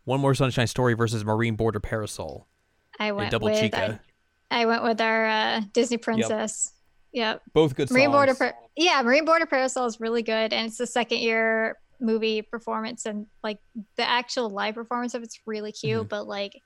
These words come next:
Speaker 2: One More Sunshine Story is amazing.
Speaker 1: Yeah. Uh, match thirty-one, the penultimate match of the first round.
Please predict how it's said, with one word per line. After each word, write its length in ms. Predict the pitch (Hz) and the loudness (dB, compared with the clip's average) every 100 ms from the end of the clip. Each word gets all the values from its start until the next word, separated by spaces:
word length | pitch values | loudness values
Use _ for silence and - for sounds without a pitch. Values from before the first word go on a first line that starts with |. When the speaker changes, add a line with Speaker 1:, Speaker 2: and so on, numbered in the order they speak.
| - | -4
Speaker 2:
One 120 | 269 | 0
More 120 | 262 | 0
Sunshine 400 | 233 226 214 214 | 0 -4 -6 -8
Story 340 | - 208 202 208 | -8 -8 -8 -8
is 200 | 208 - | -10 -10
amazing. 1000 | 208 196 196 190 196 - - - - 226 - _ _ _ _ _ _ | -8 -8 -8 -8 -10 -12 -10 -10 -10 -14 -16 _ _ _ _ _ _
Speaker 1:
Yeah. 40 | 110 | -8
Uh, 200 | 98 98 | -8 -6
match 300 | 117 120 - | -4 -4 -4
thirty-one, 400 | 123 120 120 120 | -4 -2 0 0
the 100 | 110 | -2
penultimate 500 | - 117 113 117 110 | -4 -6 -6 -6 -6
match 280 | 110 113 - | -6 -6 -6
of 180 | 113 110 | -8 -8
the 120 | 104 | -10
first 380 | - 127 135 117 | -4 -2 -2 0
round. 520 | 123 156 107 101 | 0 0 -2 -8